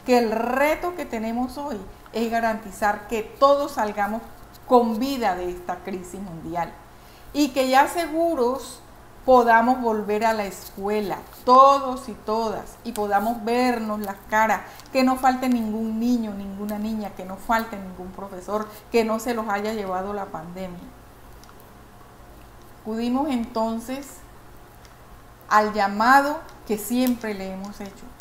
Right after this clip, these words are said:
cuidémonos y llenémonos de paciencia y de comprensión, que de la pandemia que padecemos hoy, ninguno de nosotros es responsable,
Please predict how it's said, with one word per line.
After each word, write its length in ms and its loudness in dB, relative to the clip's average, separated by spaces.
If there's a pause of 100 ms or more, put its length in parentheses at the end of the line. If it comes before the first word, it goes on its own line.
(100)
cuidémonos 640 -4 (1400)
y 300 2
llenémonos 720 2
de 120 -2
paciencia 800 0
y 60 -6
de 160 -10
comprensión, 960 -8 (920)
que 260 2
de 140 0
la 200 6
pandemia 600 0
que 80 -6
padecemos 720 -2
hoy, 200 -2 (300)
ninguno 720 0
de 120 -8
nosotros 560 -14 (280)
es 340 -4
responsable, 800 -6